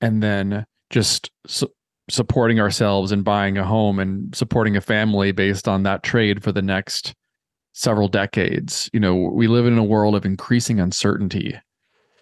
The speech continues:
You look at technology and A I and all the shifting dynamics, you know, in global politics and the economy and inflation,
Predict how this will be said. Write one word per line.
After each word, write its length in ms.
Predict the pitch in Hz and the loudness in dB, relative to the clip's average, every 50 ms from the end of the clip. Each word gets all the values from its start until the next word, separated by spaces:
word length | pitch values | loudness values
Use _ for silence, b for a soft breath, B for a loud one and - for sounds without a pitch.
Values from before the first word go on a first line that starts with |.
| _ _ _ - | _ _ _ -2
You 100 | 107 101 | 2 2
look 200 | 98 95 95 - | 2 2 2 2
at 280 | 95 92 90 87 85 - _ | 2 2 2 0 -2 -4 _
technology 800 | - - 104 - - 104 98 101 101 101 101 95 98 95 90 87 | -2 -2 -2 0 0 0 2 2 2 2 0 0 0 0 2 2
and 160 | 85 85 113 - - | 0 -2 -4 -4 -4
A 160 | 101 98 92 - | -4 -4 -2 -2
I 480 | - 101 101 101 98 95 92 90 87 101 101 - - | 0 0 2 2 2 2 0 0 -2 -2 -4 -4 -4
and 100 | 107 104 | -4 -2
all 260 | - - 135 147 156 | 0 2 4 4 4
the 160 | 143 131 107 | 4 2 0
shifting 880 | 98 101 - - - 143 127 - - - 120 110 104 98 92 95 98 104 _ B B B B B B B B B | 0 0 0 0 0 0 -2 -2 -2 -2 0 0 2 0 0 -2 -4 -6 _ B B B B B B B B B
dynamics, 840 | - 113 113 110 104 101 101 101 101 98 92 85 - - - - - - _ _ _ _ _ - | 0 0 2 2 2 2 2 2 2 2 0 0 -2 -4 -4 -4 -4 -6 _ _ _ _ _ -2
you 80 | 110 | 0
know, 120 | 107 95 - | 0 2 2
in 100 | 101 101 | 0 -2
global 380 | 101 110 113 104 104 104 95 | -2 0 0 2 2 2 0
politics 720 | 92 - - 107 101 104 101 - - 107 92 87 - - - | 0 -2 -2 0 0 0 0 0 0 0 -2 -2 -2 -2 -2
and 160 | 101 95 95 | 0 0 0
the 160 | 95 95 92 | 0 0 -2
economy 720 | 90 87 - - 110 101 98 98 98 95 95 92 90 92 92 | -2 -2 -4 -2 0 0 0 0 0 0 0 0 0 0 -2
and 100 | 92 92 | -2 -2
inflation, 960 | 92 90 90 90 - - 104 98 98 98 - - 107 92 90 90 92 90 | -4 -4 -6 -6 -2 0 0 0 2 0 0 0 0 2 2 2 0 -2